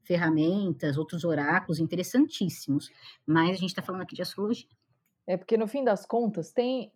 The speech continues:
Speaker 2: tem também uma coisa que eu acho legal. O que que vocês pensam disso? O horóscopo, né, numa, quando ele vem numa visão mais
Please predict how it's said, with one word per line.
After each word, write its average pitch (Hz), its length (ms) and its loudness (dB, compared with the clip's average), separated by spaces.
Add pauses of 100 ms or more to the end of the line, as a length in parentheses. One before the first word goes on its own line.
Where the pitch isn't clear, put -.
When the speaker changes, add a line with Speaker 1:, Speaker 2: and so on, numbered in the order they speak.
Speaker 2:
tem 254 200 -2
também 214 300 0
uma 175 180 -4
coisa 170 420 -2
que 175 100 -2
eu 160 80 2
acho 156 300 -4
legal. 143 520 -6
O - 260 -20
que 214 100 -6
que 214 80 -14
vocês 311 220 -8
pensam 160 480 -6
disso? 127 360 -12 (720)
O 320 220 4
horóscopo, 180 720 4
né, 180 160 0
numa, 202 300 0
quando 247 240 0
ele 285 100 0
vem 233 160 0
numa 208 240 0
visão 160 640 -2
mais 185 640 -6